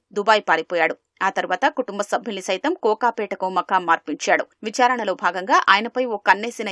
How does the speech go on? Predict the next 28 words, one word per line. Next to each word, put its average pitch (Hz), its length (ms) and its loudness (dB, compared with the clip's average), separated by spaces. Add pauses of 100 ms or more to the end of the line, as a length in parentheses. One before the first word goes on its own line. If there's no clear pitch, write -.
ఏసీబీ 208 360 -6
అధికారులు 262 520 -2 (160)
అతడి 262 240 4
బ్యాంకు 226 320 4
లావాదేవీల్ని 226 680 2
సేకరించారు. 175 680 -4 (100)
కుటుంబ 240 280 -2
సభ్యుల 208 340 -2
బ్యాంకు 202 360 4
ఖాతాల్లోకి 214 640 0 (100)
నగదు 196 340 2
బదిలీ 190 300 -4
చేసినట్లు 190 520 -6
గుర్తించినట్లు 208 720 -8
సమాచారం. 180 580 -4 (200)
ఈ 214 80 -4
క్రమంలోనే 185 580 -2
ఏసీబీ 220 480 -4
అదనపు 214 360 0
డీఎస్పీ 196 440 -6
మల్లారెడ్డి 196 520 0
నేతృత్వంలోని 190 720 -6
బృందం 202 320 -2 (200)
గురువారం 294 460 0
కోకాపేటలోని 233 800 0 (100)
మొహిదుద్దీన్ 226 560 -6
కుటుంబ 208 320 -8
సభ్యులుంటున్న 185 600 -8